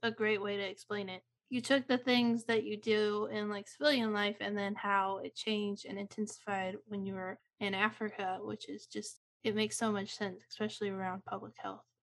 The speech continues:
Yeah, so let's dive back to your transition. And you said that there was a specific reason why you wanted to leave the military. And so let's talk about what happened.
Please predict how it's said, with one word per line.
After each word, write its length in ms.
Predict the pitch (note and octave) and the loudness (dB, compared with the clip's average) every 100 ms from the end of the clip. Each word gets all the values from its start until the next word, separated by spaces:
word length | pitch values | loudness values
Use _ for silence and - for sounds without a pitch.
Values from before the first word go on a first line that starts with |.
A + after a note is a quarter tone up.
| _ _ - | _ _ 2
Yeah, 200 | A#3+ A3 | 4 4
so 140 | C#4 | 6
let's 300 | C#4 D4+ - | 6 6 4
dive 320 | - E4+ F4+ | 6 8 8
back 340 | D#4+ D4+ D4 - _ _ _ - | 8 8 6 -6 _ _ _ -4
to 600 | C4 B3 A#3+ A#3 A3+ A3 | 2 6 6 8 8 6
your 360 | - G#3+ G#3+ G#3 | 4 4 6 6
transition. 1040 | G3+ A3 G#3 G#3 C4 C4+ G#3 G3 F#3+ F#3+ G#3 _ _ _ | 4 2 2 4 4 4 0 2 2 -2 -4 _ _ _
And 160 | - G#3+ | 0 2
you 100 | A3+ | 2
said 300 | A3 A#3 A3+ | 2 0 2
that 140 | A3+ | 2
there 220 | A3 G#3+ | 4 4
was 280 | G#3 G#3 G3+ | 4 4 4
a 60 | G#3+ | 2
specific 500 | - A3+ C4 D4+ C4+ | -2 -2 2 2 2
reason 540 | B3 A#3 A#3 A3 A3 | 4 4 6 6 8
why 160 | G#3+ G#3 | 6 6
you 260 | G#3+ G#3+ | 6 6
wanted 320 | G#3 G#3+ A3+ A3 | 6 4 4 4
to 240 | A3+ G#3 - _ | 4 2 -8 _
leave 320 | G#3+ A3+ A3 G#3+ | 2 6 6 6
the 100 | G#3 | 2
military. 840 | G3+ G3 G3+ - G3+ F#3+ G3 G3+ | 4 2 0 0 0 0 0 -2
And 220 | - G#3 | -2 -4
so 140 | - G3+ | -2 -2
let's 300 | G3+ G3+ - | -2 -4 0
talk 240 | G#3 G3+ A3 | 0 0 -4
about 320 | G3+ G3 G3+ - _ _ - | 0 0 0 -8 _ _ 0
what 160 | G#3+ | 2
happened. 680 | - G#3 G#3+ G#3+ G#3+ G#3 G#3 | 6 4 4 -2 0 0 -2